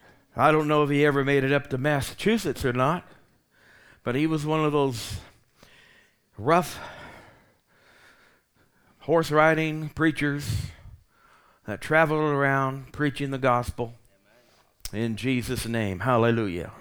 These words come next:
My great-grandfather, my, even my grandfather died before I was born, so I, I, of my mom's side, so that was his dad, so, well, praise God. Hallelujah. And I have uncles, and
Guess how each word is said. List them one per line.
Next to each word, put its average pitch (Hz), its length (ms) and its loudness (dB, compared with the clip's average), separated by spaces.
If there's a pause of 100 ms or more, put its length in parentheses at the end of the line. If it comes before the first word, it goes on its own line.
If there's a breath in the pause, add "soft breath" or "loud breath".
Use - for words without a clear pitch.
My 101 100 -10
great-grandfather, 113 920 0 (800 loud breath)
my, 113 200 2
even 120 380 -2
my 117 140 -2
grandfather 120 580 0
died 113 320 2
before 110 340 -2
I 104 60 2
was 101 180 -8
born, 107 500 -2
so 104 360 -4 (100)
I, 104 80 -4
I, 101 360 -6 (320)
of 95 100 -12
my 101 180 -8
mom's 110 380 -4
side, 92 480 -2
so 95 320 -10 (640 soft breath)
that 107 160 0
was 101 160 -8
his 120 180 0
dad, 87 400 -2
so, 90 320 -6 (320 loud breath)
well, 95 80 -12
praise 139 460 -8
God. 117 420 -6 (960 soft breath)
Hallelujah. 117 760 2
And 90 100 -12
I 113 60 -6
have 120 160 -4
uncles, 113 640 -6
and 80 160 -18